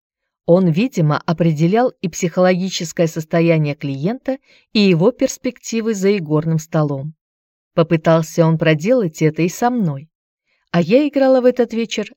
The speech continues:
слегка подвыпившую молодую женщину, которая по причине этого самого подпития решила зайти в то заведение, где ещё ни разу не была.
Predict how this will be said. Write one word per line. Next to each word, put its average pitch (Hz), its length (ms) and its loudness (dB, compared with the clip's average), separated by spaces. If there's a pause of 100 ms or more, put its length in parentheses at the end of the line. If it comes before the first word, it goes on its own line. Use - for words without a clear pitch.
слегка 202 480 -2
подвыпившую 165 800 -2
молодую 160 480 2
женщину, 147 640 -8 (380)
которая 302 400 4
по 277 140 2
причине 240 560 -2
этого 208 240 0
самого 175 460 0
подпития 254 680 -2
решила 180 420 0
зайти 151 340 -2
в - 100 -12
то 160 160 0
заведение, 208 680 -4
где 233 220 -4
ещё 214 280 -2
ни 160 160 2
разу 147 300 -2
не 151 120 -2
была. 147 400 -4